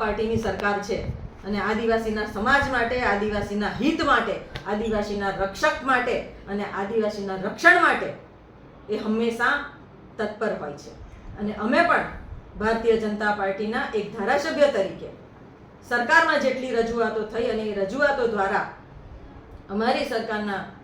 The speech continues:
સંવેદનશીલ મુખ્યમંત્રી શ્રી ભૂપેન્દ્રભાઈ પટેલજી દ્વારા આ રસ્તાઓને કામ કરવા માટેની તરત મંજૂરી આપવામાં આવે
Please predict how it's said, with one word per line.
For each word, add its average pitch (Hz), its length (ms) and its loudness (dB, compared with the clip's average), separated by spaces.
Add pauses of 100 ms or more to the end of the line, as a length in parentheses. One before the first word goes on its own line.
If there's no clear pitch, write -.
(180)
સંવેદનશીલ 220 680 0
મુખ્યમંત્રી 196 640 -6
શ્રી 196 160 -2
ભૂપેન્દ્રભાઈ 190 580 -2
પટેલજી 196 460 -4
દ્વારા 190 320 -4 (400)
આ 214 160 0
રસ્તાઓને 202 540 -2 (100)
કામ 196 180 -4
કરવા 190 300 -4
માટેની 190 520 -4 (120)
તરત 208 240 -4
મંજૂરી 190 500 -2
આપવામાં 156 400 -8
આવે 135 120 -14